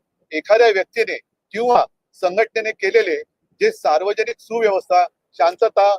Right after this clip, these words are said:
व प्रशांतता यास धोका किंवा संकट निर्माण करते असे, किंवा जे सार्वजनिक सुव्यवस्थेमध्ये हस्तक्षेप करते किंवा ज्याचा हस्त-, हस्तक्षेप करण्याकडे कल आहे असे, किंवा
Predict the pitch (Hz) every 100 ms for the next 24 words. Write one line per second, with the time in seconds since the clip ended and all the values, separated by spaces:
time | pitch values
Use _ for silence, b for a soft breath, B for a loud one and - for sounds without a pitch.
0 | _ 175 185 175 - 220 208 185 170 170
1 | _ - 185 196 - 160 202 214 - 202
2 | 202 180 175 208 - 180 196 202 _ _
3 | _ - - 170 - 208 - 156 - 180
4 | - _ _ _ 220 240 170 - _ _
5 | - 208 - 170 185 208 214 226 - 202
6 | 202 202 - 202 208 165 - 208 - 196
7 | - 170 208 196 190 196 170 160 185 156
8 | - 196 _ 147 151 190 - - - 170
9 | 180 180 196 175 185 160 165 202 _ _
10 | _ _ - 180 226 - 247 240 202